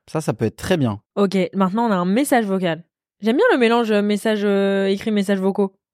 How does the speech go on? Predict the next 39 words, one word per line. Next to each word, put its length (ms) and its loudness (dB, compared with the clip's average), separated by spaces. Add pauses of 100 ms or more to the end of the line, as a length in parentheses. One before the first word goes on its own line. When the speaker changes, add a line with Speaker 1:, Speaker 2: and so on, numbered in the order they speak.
(140)
Speaker 2:
Vocal. 320 0 (240)
Speaker 1:
Ouais. 180 -2 (140)
Speaker 2:
Ça 80 -2
me 40 -4
plaît. 160 -2 (140)
Speaker 1:
Mais 60 -2
tu 100 -2
vois, 60 -6
par 80 -2
rapport 260 2
à 60 4
l'orientation, 600 0
et 60 -4
en 160 0
vrai, 220 0
de 100 0
vrai, 280 0 (180)
je 80 -20
pense 160 -2
qu'une 340 0
école 260 2
aussi 220 -4
qui 460 -4
fournit 420 -2
pas 180 0
mal 140 2
de 80 0
formations 340 -2
différentes, 360 -2
comme 140 -2
moi, 160 2
j'ai 120 0
pu 140 -2
aller. 220 -2 (540)
C'est-à-dire 300 -4
que 80 -2
moi, 140 4
par 100 2
exemple, 300 2